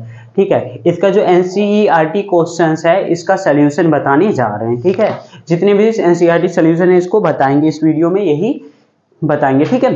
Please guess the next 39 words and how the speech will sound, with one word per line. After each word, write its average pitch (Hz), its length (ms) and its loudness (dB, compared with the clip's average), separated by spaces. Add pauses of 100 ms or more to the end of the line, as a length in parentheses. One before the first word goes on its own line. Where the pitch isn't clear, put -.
(400)
तो 185 80 2
देखिए, 254 580 -2 (180)
जो 196 120 2
इंडेक्स 214 380 0
क्वेश्चन 185 380 0
है, 165 140 -2
पेज 202 340 2
नंबर 202 320 0
सिक्स - 300 -6
पे, 143 180 -2 (280)
ठीक 190 160 -2
है, 185 100 0 (320)
पेज 180 240 2
नंबर 196 340 2
सिक्स 208 280 -4
पे 196 160 2
जो 190 100 2
इंडेक्स 175 500 0
क्वेश्चन 170 640 0
दिया 170 320 2
गया 147 300 2
है, 165 200 0 (400)
इसको 175 220 -2
देखिए, 226 340 -2 (460)
बताने 160 400 2
जा 147 140 2
रहे 151 120 0
हैं, 160 60 -2
ठीक 226 140 -2
है। 208 60 0
तो 185 120 -2
देखिए, 196 260 0
पहला 208 280 2
देखिए, 214 260 0
क्वेश्चन 202 400 0
क्या 208 160 0
दिया 202 200 0
गया 196 200 2
है। 294 280 -2